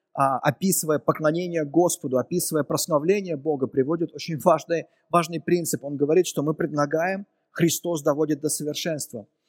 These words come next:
Мы предлагаем, мы приносим к ногам Христа, но Христос доводит до совершенства.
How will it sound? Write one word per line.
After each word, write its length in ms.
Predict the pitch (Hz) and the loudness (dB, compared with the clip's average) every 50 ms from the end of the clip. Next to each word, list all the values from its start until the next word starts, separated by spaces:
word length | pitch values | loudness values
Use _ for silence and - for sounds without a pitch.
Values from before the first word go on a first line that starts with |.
| _ _ - | _ _ 6
Мы 120 | 185 170 | 6 8
предлагаем, 640 | 160 185 156 170 170 160 156 175 180 196 190 185 | 8 6 4 4 2 4 6 6 4 4 2 0
мы 120 | 175 170 147 | -2 -2 0
приносим 480 | - 160 147 156 170 180 - - 185 | 0 0 2 2 2 2 2 -2 -4
к 80 | - - | -4 -6
ногам 300 | 180 165 151 175 170 147 | -6 -4 -2 -2 -2 -2
Христа, 420 | - - 175 - - - 208 180 | -2 -2 -2 -2 -2 -2 -4 -4
но 100 | 156 147 | -4 -6
Христос 560 | 131 - 151 156 - - - 190 190 170 - - _ _ _ _ | -6 -6 -6 -6 -4 -2 0 2 2 0 -2 -6 _ _ _ _
доводит 540 | - 135 156 143 143 165 170 151 160 143 131 | -2 0 0 0 2 0 -2 -2 -2 0 2
до 120 | - 165 147 | 4 4 4
совершенства. 880 | - - 165 151 151 143 - - 170 151 185 - - - 143 - - | 2 0 -2 -2 -2 -2 -2 0 0 0 -2 -4 -6 -6 -8 -8 -8